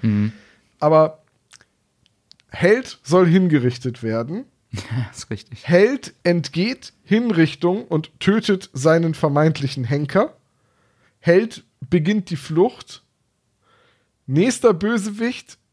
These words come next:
Speaker 2: überrascht den Helden, bedroht ihn mit einer Waffe und Held ergibt sich erneut.
Speaker 1: Ja,
Speaker 2: Wenn
Speaker 1: absolut.
Speaker 2: die eh schon vorhatten, den umzulegen und der seiner Exekution entkommen ist,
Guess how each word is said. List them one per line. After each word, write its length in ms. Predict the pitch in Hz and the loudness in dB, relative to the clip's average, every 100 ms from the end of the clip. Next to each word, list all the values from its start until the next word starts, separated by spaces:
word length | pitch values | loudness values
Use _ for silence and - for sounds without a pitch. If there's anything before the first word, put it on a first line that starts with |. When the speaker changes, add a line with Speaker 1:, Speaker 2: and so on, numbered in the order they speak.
| _ _ _ _ _ | _ _ _ _ _
Speaker 2:
überrascht 540 | - 180 170 180 208 - | -4 2 4 4 2 0
den 140 | 180 | 0
Helden, 520 | 156 180 214 220 226 - _ | 2 2 0 -6 -12 -14 _
bedroht 460 | - 156 160 196 233 | -4 0 4 4 2
ihn 120 | 208 | -6
mit 140 | 185 185 | -6 -4
einer 280 | 185 165 | -2 0
Waffe 260 | 156 185 202 | 2 2 0
und 160 | 180 151 | -2 0
Held 280 | 175 190 | 2 2
ergibt 400 | - 151 175 180 - | 0 0 0 -4 -10
sich 240 | 175 - | -12 -8
erneut. 560 | 170 156 143 104 - - _ _ _ _ _ _ | -4 0 0 0 -8 -20 _ _ _ _ _ _
Speaker 1:
Ja, 280 | 123 120 143 - | 0 0 0 -2
Speaker 2:
Wenn 180 | 120 214 302 | 2 2 0
Speaker 1:
absolut. 60 | 233 | -4
Speaker 2:
die 340 | 240 220 240 | -4 -4 -2
eh 40 | |
schon 280 | 262 - 240 | -2 -2 -4
vorhatten, 720 | - 254 233 190 208 202 190 | -4 0 0 2 0 -2 -4
den 240 | 180 190 202 | 0 0 2
umzulegen 1000 | 196 208 220 - 175 135 123 117 101 98 | 2 2 0 -4 -4 0 0 0 -6 -6
und 220 | 156 139 | -6 0
der 140 | 170 | 2
seiner 340 | 165 175 180 185 | 4 2 2 2
Exekution 960 | 220 - 226 - 214 - - 240 254 - | -2 -2 -6 -6 -8 -6 -4 -2 -2 -4
entkommen 720 | 202 226 - 214 214 180 143 | -8 -8 -2 0 2 0 -2
ist, 440 | 120 104 - - | -6 -8 -10 -20